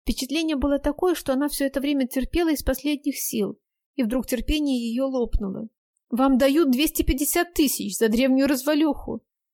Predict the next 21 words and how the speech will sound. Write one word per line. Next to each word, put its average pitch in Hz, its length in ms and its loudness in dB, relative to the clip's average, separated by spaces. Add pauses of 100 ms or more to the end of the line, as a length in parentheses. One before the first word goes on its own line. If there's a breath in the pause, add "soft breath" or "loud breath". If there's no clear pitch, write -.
(500)
«Подумать 247 500 -2
никогда 302 420 0
не 214 140 0
лишне», — 202 460 -8 (320)
вновь 220 360 -4
влезла 214 320 -6
я. 208 340 -8 (500)
«Тем 233 220 0
более, 247 220 0
что - 160 -4
продать 359 460 0
его 226 240 -6
Евгения 240 460 -4
Петровна 269 520 -2 (300)
всё - 180 -2
равно 392 260 2
сможет 294 400 -4
только 226 240 -4
через 220 260 -8
полгода». 214 720 -2 (920)
«Хорошо», — 262 600 2